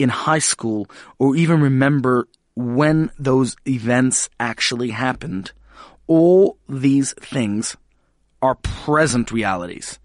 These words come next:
They exist in the present moment, which, according to my crazy theory, was created just a second ago.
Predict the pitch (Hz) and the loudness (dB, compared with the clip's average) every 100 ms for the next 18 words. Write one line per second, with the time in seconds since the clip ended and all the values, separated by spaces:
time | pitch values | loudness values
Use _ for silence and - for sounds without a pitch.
0 | _ - - - 170 143 123 170 - 127 | _ -20 -8 0 2 2 0 -2 2 0
1 | - - 156 160 131 127 127 131 - _ | 0 -2 0 0 0 0 0 -2 -6 _
2 | _ _ _ _ 127 160 - - - _ | _ _ _ _ -2 -2 -2 -4 -6 _
3 | - - 139 120 104 107 175 - 127 104 | -14 -4 -2 -2 -2 0 0 0 -4 -4
4 | 98 - 98 92 95 - _ _ _ _ | -8 -8 -6 -6 -8 -12 _ _ _ _
5 | - 113 - 110 104 101 98 92 _ _ | -6 -6 -6 -6 -6 -6 -8 -10 _ _
6 | _ _ _ - 95 90 - - _ - | _ _ _ -6 -4 -6 -10 -18 _ -8
7 | 127 - 95 - 92 78 - - 107 90 | -4 -4 -6 -8 -10 -10 -12 -14 -14 -14
8 | - | -16